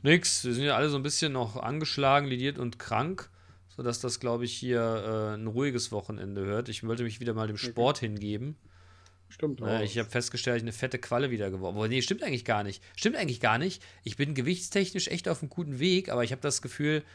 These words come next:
Speaker 1: äh, dass meine Muskulatur sich überlegt hat, „Weißt du was?
Speaker 2: Nee.
Speaker 1: Mach's gut.“ Ne?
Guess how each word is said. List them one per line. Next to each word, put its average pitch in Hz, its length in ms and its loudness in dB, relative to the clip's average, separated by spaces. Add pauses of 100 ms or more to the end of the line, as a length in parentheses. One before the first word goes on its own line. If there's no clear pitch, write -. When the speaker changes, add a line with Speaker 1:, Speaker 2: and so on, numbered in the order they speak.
(220)
Speaker 1:
äh, 123 240 2
dass 123 220 0
meine 131 200 2
Muskulatur 135 680 0
sich 127 160 -2
überlegt 123 340 4
hat, 107 220 0
„Weißt 175 380 8
du 151 80 4
was? - 500 4 (1300)
Speaker 2:
Nee. 92 340 2 (140)
Speaker 1:
Mach's 110 280 2
gut.“ 98 240 -4 (380)
Ne? 104 180 -2